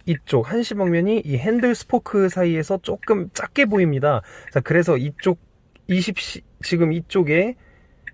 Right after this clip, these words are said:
시간이 조금 가려지고요. 예, 이쪽에 라이트, 라이트 표시 등이 조금 가려집니다. 그런데 불편한 정도는 아니고요. 네, 사용하는데 전혀 지장이 없고 한 요 정도 화각이 나온다고 보시면 될 것 같습니다.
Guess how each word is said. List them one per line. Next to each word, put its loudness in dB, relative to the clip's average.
시간이 4
조금 -6
가려지고요. 0
예, -4
이쪽에 0
라이트, 2
라이트 2
표시 -2
등이 0
조금 -2
가려집니다. -2
그런데 2
불편한 0
정도는 2
아니고요. 2
네, 2
사용하는데 2
전혀 -2
지장이 -2
없고 0
한 -4
요 4
정도 2
화각이 0
나온다고 2
보시면 -2
될 -6
것 -10
같습니다. -2